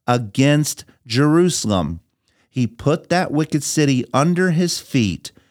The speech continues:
and he gave to his people a kingdom that will not end. That's Daniel two forty-four. That kingdom was going to arrive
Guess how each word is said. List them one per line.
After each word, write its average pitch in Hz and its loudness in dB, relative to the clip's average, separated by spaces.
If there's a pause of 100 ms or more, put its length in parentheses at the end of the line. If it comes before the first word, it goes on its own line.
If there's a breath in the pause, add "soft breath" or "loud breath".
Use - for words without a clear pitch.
(280 soft breath)
and 123 2
he 120 0
gave 156 -2 (300)
to 180 0
his 175 0
people 104 -2 (300 loud breath)
a 135 0
kingdom 113 0 (340)
that 123 0
will 120 2
not 131 2
end. 92 0
That's 98 -2
Daniel 110 2
two 90 0
forty-four. 90 -4 (1600)
That 139 0
kingdom 175 2
was 123 0
going 127 2
to 117 0
arrive 120 2